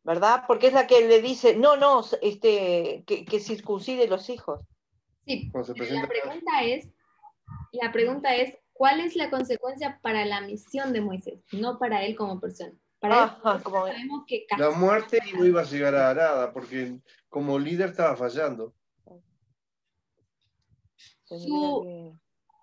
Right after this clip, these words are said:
Speaker 2: su consecuencia que él iba a tener es que toda el, toda la influencia o el poder de su mensaje iba a perder,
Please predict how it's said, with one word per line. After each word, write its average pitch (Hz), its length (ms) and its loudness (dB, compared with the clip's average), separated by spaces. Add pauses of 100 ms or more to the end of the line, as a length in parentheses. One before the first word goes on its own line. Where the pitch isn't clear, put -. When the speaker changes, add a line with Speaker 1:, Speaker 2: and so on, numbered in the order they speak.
(320)
Speaker 2:
su 277 160 -8
consecuencia 277 1040 0
que 247 160 -4
él 285 80 -4
iba 294 180 -2
a 277 80 -2
tener 247 400 -4
es 269 220 -6
que - 360 -4 (720)
toda 370 680 0
el, 240 600 0 (1500)
toda 359 240 0
la 339 100 -2
influencia 269 800 0
o 220 80 4
el 214 140 -2
poder 240 440 0
de 349 120 -6
su 254 160 -6
mensaje 254 840 -2 (260)
iba 262 220 2
a 277 100 0
perder, 233 580 0